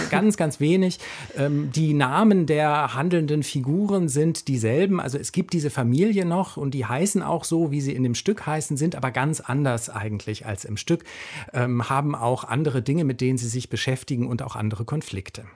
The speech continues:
Speaker 1: Aha. Gut, jetzt, äh, haben Sie gesagt, zwei, drei Sätze. Ich wollte gerade einfügen, Theater nimmt sich ja doch immer die Freiheit, mit Text zu arbeiten und Texte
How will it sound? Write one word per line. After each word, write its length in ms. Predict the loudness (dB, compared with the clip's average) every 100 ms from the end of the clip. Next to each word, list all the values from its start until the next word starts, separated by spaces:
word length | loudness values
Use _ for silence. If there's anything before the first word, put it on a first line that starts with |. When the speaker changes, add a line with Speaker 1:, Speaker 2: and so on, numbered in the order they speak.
| -6
Speaker 1:
Aha. 360 | -2 -2 -2 -8 -12 -12 -10 -12 -2
Gut, 260 | 4 4 4
jetzt, 360 | 2 2 -2 -2
äh, 40 |
haben 340 | 2 4 4 4
Sie 140 | 4
gesagt, 320 | 2 2 2 2
zwei, 240 | 4 4
drei 240 | 4 0
Sätze. 280 | 4 2 4
Ich 140 | 2 4
wollte 240 | 4 4
gerade 360 | 2 2 2 4
einfügen, 680 | 6 6 4 2 6 4
Theater 500 | 4 0 2 4 6
nimmt 220 | 8 6 6
sich 220 | 2 4
ja 140 | 4
doch 180 | 4 4
immer 260 | 8 10 10
die 100 | 8
Freiheit, 500 | 2 2 4 4 4
mit 140 | 2 4
Text 320 | 0 0 0
zu 140 | 2
arbeiten 580 | 2 4 6 4 4 4
und 120 | 4 4
Texte 520 | 0 0 4 4